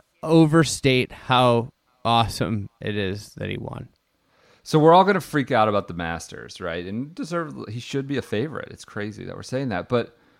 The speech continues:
Speaker 2: are we, could we be, you're, you're talking about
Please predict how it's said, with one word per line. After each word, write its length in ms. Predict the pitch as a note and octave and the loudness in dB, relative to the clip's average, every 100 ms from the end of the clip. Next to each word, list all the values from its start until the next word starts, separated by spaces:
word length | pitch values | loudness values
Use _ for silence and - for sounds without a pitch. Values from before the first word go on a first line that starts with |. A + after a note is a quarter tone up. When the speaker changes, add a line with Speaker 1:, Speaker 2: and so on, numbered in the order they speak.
| _ _ _ _ _ - | _ _ _ _ _ -2
Speaker 2:
are 100 | C3+ | 0
we, 420 | G#3+ A#3 A3+ F#3+ - _ E2+ - | 2 0 -2 -6 -10 _ -20 -12
could 140 | - D3 | -6 -4
we 140 | F#3+ | -4
be, 220 | F#3+ G#3 - _ | -6 -8 -12 _
you're, 200 | - C#3 - - - - - C#3 | -18 -18 -18 -20 -20 -20 -12 -10
you're 160 | B2+ B2 | -6 -6
talking 200 | B2 A#2+ | -2 0
about 240 | G#2+ G2 | 0 -4